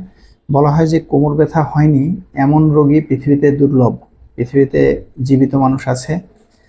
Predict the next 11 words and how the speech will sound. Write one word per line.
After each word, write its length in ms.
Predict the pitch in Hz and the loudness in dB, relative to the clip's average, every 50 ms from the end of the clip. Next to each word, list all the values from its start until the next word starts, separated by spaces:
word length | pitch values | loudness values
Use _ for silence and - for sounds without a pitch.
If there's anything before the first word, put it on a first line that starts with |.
| _ _ _ _ _ _ _ _ | _ _ _ _ _ _ _ _
কোমর 240 | - 151 147 147 143 | 0 2 2 4 4
ব্যথায় 360 | 143 143 143 147 143 139 131 | 2 2 2 2 0 2 2
জীবনে 280 | 135 131 127 131 131 127 | 2 0 0 0 0 0
একবারও 380 | 123 117 123 127 135 143 139 | 0 0 2 2 2 2 2
ভোগেনি 440 | 123 139 139 143 147 156 170 180 165 | 2 2 2 2 2 2 0 0 0
এমন 240 | 135 127 131 127 123 | 0 0 0 0 -2
কোনো 180 | 123 123 127 123 | -4 -2 0 0
লোক 160 | 123 120 120 - - | 0 0 -2 -4 -4
পাওয়া 180 | 123 117 110 | -4 -2 -2
যাবে 220 | 110 110 104 95 90 | -4 -6 -8 -8 -10
না। 80 | - | -16